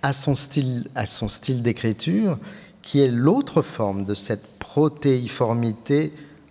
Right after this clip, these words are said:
euh, globale, si vous voulez. Au contraire, si vous pensez ce domaine qu'on appelle l'art, si vous le pensez avec des gens comme Warburg,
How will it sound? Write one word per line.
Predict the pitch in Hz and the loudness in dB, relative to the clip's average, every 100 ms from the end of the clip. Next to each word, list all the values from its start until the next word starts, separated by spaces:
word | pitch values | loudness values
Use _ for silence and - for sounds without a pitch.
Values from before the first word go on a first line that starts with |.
| - | -4
euh, | 113 104 98 95 92 92 98 - | 0 2 2 0 -2 -4 -8 -10
globale, | 127 113 123 117 92 95 | -4 2 4 2 0 -4
si | - | -4
vous | 110 107 | -2 0
voulez. | 98 92 95 - - _ _ _ _ _ _ _ _ _ _ _ _ _ _ _ _ _ _ _ _ _ _ _ _ _ _ _ _ _ _ _ _ _ _ _ _ _ _ - | -2 -4 -6 -18 -20 _ _ _ _ _ _ _ _ _ _ _ _ _ _ _ _ _ _ _ _ _ _ _ _ _ _ _ _ _ _ _ _ _ _ _ _ _ _ -4
Au | 151 | -4
contraire, | - 117 - 180 190 120 98 - - - - | -2 -4 -2 0 0 -2 -8 -16 -20 -20 -12
si | - - | -4 -2
vous | 131 143 | 0 0
pensez | 170 165 - - 180 175 - - - - - | 4 4 2 2 0 0 -4 -14 -20 -16 -6
ce | - 120 | -2 0
domaine | 110 131 127 120 110 107 95 98 - - - | 4 4 4 2 2 0 -2 -4 -14 -20 -4
qu'on | 123 117 | 2 2
appelle | 110 160 139 101 98 | 2 2 2 2 2
l'art, | 110 107 90 87 87 - - - - | 2 0 -4 -8 -10 -18 -18 -18 -10
si | - | -4
vous | 123 139 | 0 4
le | 151 | 4
pensez | 147 147 139 - 170 | 4 2 2 2 2
avec | 135 107 117 110 | 4 2 0 0
des | 117 | 0
gens | 110 127 | 2 0
comme | 120 110 107 | 0 0 0
Warburg, | 95 110 110 110 113 110 107 | 0 -2 -2 -2 0 0 -2